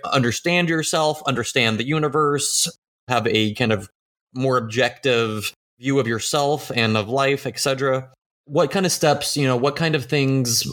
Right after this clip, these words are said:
would you recommend generally to people aren't, you know, doing the silly thing? Like, I think there's the cliche that you might drop acid and then jump out the window or something. I think that's not super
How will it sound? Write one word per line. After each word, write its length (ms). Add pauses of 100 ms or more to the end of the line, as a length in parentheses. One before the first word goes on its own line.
would 200
you 80
recommend 640
generally 680
to 560 (340)
people 300
aren't, 240 (260)
you 120
know, 100
doing 280
the 60
silly 320
thing? 320
Like, 220
I 80
think 220
there's 240
the 340 (300)
cliche 540
that 140
you 60
might 220
drop 200
acid 380
and 100
then 80
jump 160
out 120
the 60
window 260
or 100
something. 420 (320)
I 60
think 200
that's 300
not 380 (160)
super 920